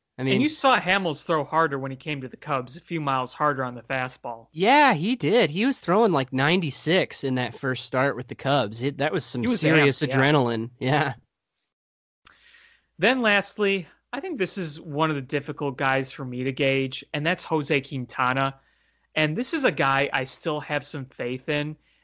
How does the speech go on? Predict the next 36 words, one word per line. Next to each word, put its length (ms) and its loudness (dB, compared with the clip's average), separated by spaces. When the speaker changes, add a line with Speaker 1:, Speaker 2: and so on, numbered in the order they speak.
Speaker 2:
and 200 0
this 180 -6
is 100 -6
a 60 -2
guy 320 0
who 160 -8
is 140 -6
coming 320 -8
off 220 -2
a 60 -2
very 360 -2
strange 640 -6
season. 560 -10
He 180 0
threw 240 4
a 40 4
fastball 720 2
fifty 360 -4
percent 400 0
of 40 -6
the 60 -2
time, 340 -4
according 360 -2
to 80 -4
Fangraphs, 800 -4
or 180 6
he 160 -2
threw, 240 -2
like, 200 0
a 40 -4
curve. 560 -2
He 160 -4
barely 340 4
threw 280 2
anything 400 -2
else. 440 -4